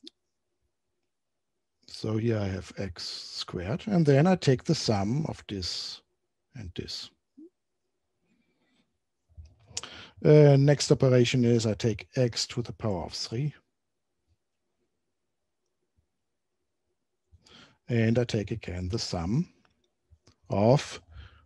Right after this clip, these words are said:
the previous sum and x to the power of three, and so on. Yeah, so that is now the calculation we do here. Uh, what are the partial, uh, derivatives?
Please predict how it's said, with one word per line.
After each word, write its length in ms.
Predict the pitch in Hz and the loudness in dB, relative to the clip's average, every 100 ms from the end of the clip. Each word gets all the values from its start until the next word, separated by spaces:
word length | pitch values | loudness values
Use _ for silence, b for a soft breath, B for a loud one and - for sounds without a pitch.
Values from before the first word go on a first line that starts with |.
| - | -2
the 100 | 147 | 2
previous 420 | - 135 139 131 | 4 6 6 4
sum 460 | - 135 147 170 180 | 4 6 6 4 2
and 380 | 113 113 120 - - - | 2 2 2 -2 -10 -6
x 260 | 98 - - | -4 -4 -8
to 140 | 117 | -8
the 100 | 98 | -8
power 280 | - 104 92 | -4 -4 -2
of 140 | 110 | -6
three, 360 | - - 120 143 _ _ _ _ - _ _ _ _ _ _ _ _ _ _ _ - - - _ _ - | -8 -4 -4 -4 _ _ _ _ -20 _ _ _ _ _ _ _ _ _ _ _ -10 -10 -12 _ _ 4
and 180 | 120 113 | 4 8
so 180 | 156 | 6
on. 160 | 95 73 - _ _ _ _ - | 6 0 -12 _ _ _ _ -4
Yeah, 180 | 120 226 | 0 0
so 320 | - 127 104 - | 4 4 4 2
that 260 | 156 190 - | 6 6 8
is 180 | 208 - | 6 8
now 320 | 139 147 170 165 | 8 10 8 4
the 120 | 143 | 4
calculation 840 | 139 131 131 107 107 - 135 127 | 4 4 4 2 2 2 2 2
we 100 | 113 | 2
do 220 | 92 98 | 0 -4
here. 220 | 82 - - _ _ _ _ B B B B B B B B B _ _ _ - | -6 -10 -14 _ _ _ _ B B B B B B B B B _ _ _ 6
Uh, 480 | 165 165 165 165 165 | 10 12 12 12 12
what 260 | 165 262 | 12 8
are 280 | - 156 160 | 8 10 10
the 120 | 147 | 8
partial, 920 | 151 - 123 131 - 139 131 127 127 127 | 6 6 6 6 6 8 8 8 8 6
uh, 240 | 123 123 | 6 6
derivatives? 800 | 123 131 196 160 - 95 - - | 6 6 6 6 4 -4 -6 -8